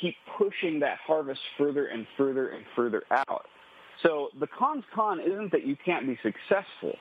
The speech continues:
You can. I completely believe that. It's that he keeps delaying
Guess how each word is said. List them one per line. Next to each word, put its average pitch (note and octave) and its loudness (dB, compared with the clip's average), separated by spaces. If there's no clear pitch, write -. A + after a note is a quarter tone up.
You E3 2
can. A3 0
I A#2+ 2
completely C3+ 0
believe B2+ 0
that. F2 0
It's C#3 0
that C#3 2
he C3 -6
keeps F3+ 0
delaying A#2 0